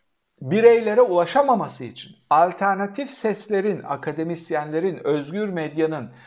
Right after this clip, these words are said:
artık kurumu kalmayan, kurumları kalmayan ve sadece sosyal medyadan dersini çalışıp konuşabilen yorumcuların seslerinin çıkmaması için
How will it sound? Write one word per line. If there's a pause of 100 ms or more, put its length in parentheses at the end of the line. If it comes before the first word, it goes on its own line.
(160)
artık
kurumu
kalmayan,
kurumları
kalmayan (420)
ve
sadece
sosyal
medyadan
dersini
çalışıp
konuşabilen (500)
yorumcuların
seslerinin
çıkmaması
için